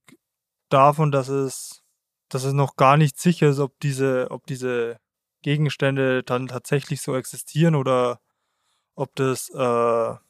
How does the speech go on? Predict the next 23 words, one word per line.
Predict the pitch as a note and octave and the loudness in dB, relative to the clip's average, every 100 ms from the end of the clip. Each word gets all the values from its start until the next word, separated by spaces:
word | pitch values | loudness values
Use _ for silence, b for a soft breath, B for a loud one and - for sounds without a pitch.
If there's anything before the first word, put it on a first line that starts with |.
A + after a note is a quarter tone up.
| _ _ _ _ _ _ _ _ _ _ B B _ _ | _ _ _ _ _ _ _ _ _ _ B B _ _
ob | D3 - | -8 -6
das, | C3 B2 A#2+ - - _ _ _ _ _ _ _ _ _ _ | -2 0 -2 -6 -12 _ _ _ _ _ _ _ _ _ _
ob | - - | -8 -4
dieses | C#3 C3 | 0 0
skeptische | - D#3 D#3 D#3+ - C3 | 0 -2 0 0 -2 -2
Argument | C3 C3 C3 E3+ F#3 | -2 0 2 2 0
greift, | C#3 A2+ A#2+ D#3+ - _ _ _ _ _ _ _ _ _ _ _ - | 0 2 2 0 -4 _ _ _ _ _ _ _ _ _ _ _ 0
ist | D#3 | 4
es | D#3 | 4
doch | C#3 C3+ C#3+ | 2 -4 -2
einfach | C#3 B2+ A#2+ A#2+ | -2 -4 -8 -6
wahnsinnig | A#2+ E3+ G3+ E3+ D3 C#3 | 4 4 6 2 2 2
restriktiv | C#3+ - C3 C3 _ - E3 G#3+ - | 0 -2 -10 -10 _ 0 4 4 2
zu | - C3 | -8 -2
sagen, | B2+ A#2+ C3 C#3+ D#3 E3+ E3+ _ _ _ _ - | 2 6 4 2 0 0 -2 _ _ _ _ -2
so | D3 F3 | 2 6
ist | F#3 | 8
es. | C#3 A2+ - _ | 6 2 -8 _
Eins | - D3+ E3 | 0 0 0
zu | - - | -6 -6
eins | - D3+ E3+ | -2 -2 -2
Übersetzbarkeit, | C#3+ C3 D#3 - - D3 - C#3+ C#3+ - - | -2 2 2 2 -2 -2 4 4 4 0 -4
Bezugnahme. | C3+ - D#3+ D#3 D#3 C#3+ C#3+ C#3+ C#3 C#3+ | -4 -2 -6 0 4 6 4 4 2 0